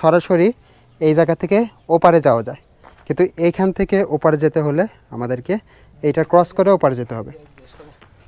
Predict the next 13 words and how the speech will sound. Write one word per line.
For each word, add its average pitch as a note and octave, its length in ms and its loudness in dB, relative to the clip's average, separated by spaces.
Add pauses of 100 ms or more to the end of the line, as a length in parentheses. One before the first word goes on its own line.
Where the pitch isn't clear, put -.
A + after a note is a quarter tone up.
(920)
আবার D3+ 180 2 (120)
এখানে E3+ 300 -2
কিন্তু E3+ 180 -2 (100)
ছাদে D#3 280 2 (220)
নামার D3 280 0
জন্য D3+ 120 0 (140)
সিঁড়ির D3+ 340 -4
সিস্টেমও D3+ 460 -4
আছে। F3 160 -8 (1400)
আর B2 240 -4 (340)
এই D#3 80 0 (200)
চারিদিকে, F3+ 540 4
আহ, B3+ 60 -8